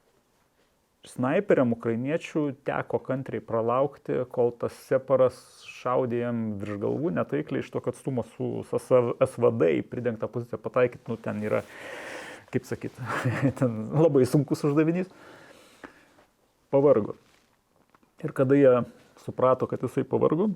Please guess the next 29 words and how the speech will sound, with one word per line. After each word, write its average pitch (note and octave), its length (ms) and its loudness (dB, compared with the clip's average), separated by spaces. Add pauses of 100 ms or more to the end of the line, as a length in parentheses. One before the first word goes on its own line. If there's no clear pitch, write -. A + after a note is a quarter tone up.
(100)
tada B2 220 0
atliko C3 340 -2
vienintelį B2 480 0
šūvį B2 300 -2
ir - 80 -2 (180)
perkalė A2 400 -2
į G#2 80 -6
galvą. G2 320 -6 (1900)
Tai, A#2+ 140 0 (100)
tai B2+ 160 -2
buvo A#2+ 240 4
va A2+ 80 2
tokia B2 320 0
snaiperių A2+ 840 -4 (180)
viena A#2 380 -2
iš G#2+ 100 -6
dvikovų B2 540 0 (340)
apie A#2+ 300 0 (1400)
du G#2+ 160 -10
tūkstančiai - 460 -10
keturioliktus, A2 580 -2
ko G2 160 -12
gero, G2+ 240 -4
metus, G2 380 -10 (500)
gal, - 380 -14 (100)
gal G#2 160 -6 (160)
penkiolikti G2 640 -8
tai F#2+ 160 -14
buvo. - 160 -20